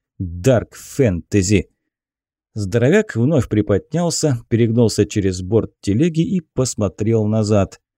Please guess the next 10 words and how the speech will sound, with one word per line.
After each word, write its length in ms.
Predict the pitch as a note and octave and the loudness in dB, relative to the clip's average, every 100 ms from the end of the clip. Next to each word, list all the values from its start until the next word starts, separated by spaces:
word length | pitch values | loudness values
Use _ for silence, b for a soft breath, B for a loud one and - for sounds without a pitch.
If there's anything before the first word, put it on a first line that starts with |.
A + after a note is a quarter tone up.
| _ _ _ _ _ - | _ _ _ _ _ -6
«Приближаются», 1400 | F2+ G2+ F2+ G#2 A#2+ G#2+ A#2+ A#2+ G#2 F#2 - F2+ C#2+ - _ | -2 0 0 0 0 2 2 2 2 0 -4 -6 -8 -14 _
сплюнул 640 | - - - A2+ A2 - | -10 -8 -2 2 2 0
он, 260 | - C#3+ A#2+ | -4 -4 0
возвращаясь 800 | G#2 A2 G#2 G2 - F#2+ E2+ - | 0 2 0 0 -2 -2 -2 -4
на 80 | G#2 | -4
место 360 | D#3 D#3+ - | -4 -4 -2
и 100 | C3+ | -2
поудобнее 840 | - - G#2 F#2+ F2 D3+ C#3 C3+ B2 | -2 0 0 0 0 -2 -2 -4 -2
перехватывая 880 | A2 G2+ F#2 G2+ G2 - G2 G2 G2 | -2 -2 -2 -2 -2 -2 -2 0 -2
секиру. 640 | - - - G#2+ G2+ | -4 -6 0 2 2